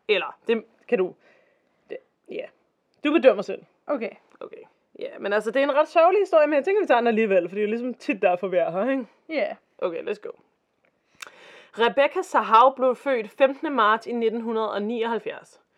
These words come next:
Speaker 1: Hun blev født i Falam Shine State i en by, øh, i byen Chin Hills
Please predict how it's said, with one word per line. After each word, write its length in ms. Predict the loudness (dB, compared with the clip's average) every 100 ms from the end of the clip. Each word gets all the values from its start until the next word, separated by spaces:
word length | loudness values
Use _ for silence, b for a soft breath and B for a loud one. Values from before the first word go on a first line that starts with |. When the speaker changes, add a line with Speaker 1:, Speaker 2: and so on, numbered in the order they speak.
| b b b
Speaker 1:
Hun 240 | -6 -4 0
blev 180 | 0
født 360 | 0 -2 -2 -4
i 200 | -4 -6
Falam 540 | -2 -2 2 2 0
Shine 380 | -8 -2 0 0
State 480 | -6 2 2 2 -4
i 20 |
en 200 | -4 -4
by, 380 | -6 -8 -8 -10 _ _ _ _ _ 2
øh, 240 | 4 4
i 60 | 0
byen 320 | -6 -4 -6
Chin 360 | -4 0 0 -4 _ _
Hills 580 | _ 2 4 2 -6 -20